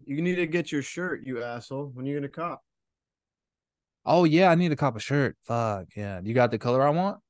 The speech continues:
Speaker 1: Um, Monday, Sun Tees is restocking, bro. We're gonna go
Speaker 2: Boom,
Speaker 1: with the
Speaker 2: already
Speaker 1: side.
Speaker 2: four-star review, not even five-star. You don't have my color? Boom,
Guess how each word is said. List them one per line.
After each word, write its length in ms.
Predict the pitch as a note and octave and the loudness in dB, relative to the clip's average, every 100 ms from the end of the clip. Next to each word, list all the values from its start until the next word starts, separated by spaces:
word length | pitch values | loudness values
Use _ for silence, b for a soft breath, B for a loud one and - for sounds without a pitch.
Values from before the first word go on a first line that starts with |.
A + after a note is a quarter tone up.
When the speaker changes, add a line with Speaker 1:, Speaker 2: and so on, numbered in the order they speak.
| _ _ _ _ _ _ _ | _ _ _ _ _ _ _
Speaker 1:
Um, 800 | A#2 C3+ C#3 C#3 C#3 C3+ C#3 C3+ - | -8 -4 -2 -2 -2 -2 -2 -4 -8
Monday, 960 | B2+ C3 D3 E3 G3 G3+ A3 A#3 A#3 _ _ | -8 -2 0 2 2 4 6 4 2 _ _
Sun 440 | - - E3+ F3 | -12 -4 -2 -2
Tees 300 | - F#3+ E3+ | -2 -4 -4
is 160 | E3 D3+ | -4 -6
restocking, 680 | D3 - D3+ C#3+ C3+ A#2 | -6 -4 0 0 -2 -8
bro. 300 | A2+ A#2 A2+ B2 | -6 -4 -6 -8
We're 160 | C3 | -4
gonna 180 | D3 D3+ | -2 2
go 80 | D3+ | 4
Speaker 2:
Boom, 140 | D3 | 6
Speaker 1:
with 120 | A#2 G2+ | 4 2
the 60 | |
Speaker 2:
already 420 | A#2+ D3 D#3 D3 | 4 6 6 4
Speaker 1:
side. 80 | A#2+ | 0
Speaker 2:
four-star 380 | D3+ D3 D#3+ D3 | 0 0 2 2
review, 240 | C#3 A#2 G#2+ | 0 -4 -6
not 200 | A2 A#2+ | -6 -6
even 140 | A#2+ | -6
five-star. 460 | A#2 A2 G#2 G#2+ G2 | -4 -4 -2 -2 -2
You 120 | G2+ | -2
don't 140 | A2 | -2
have 140 | A2+ A#2 | -2 -2
my 100 | A2+ | -2
color? 380 | A#2+ B2+ B2 - | -2 -4 -4 -6
Boom, 300 | A2 G#2 G2 | -2 -2 -2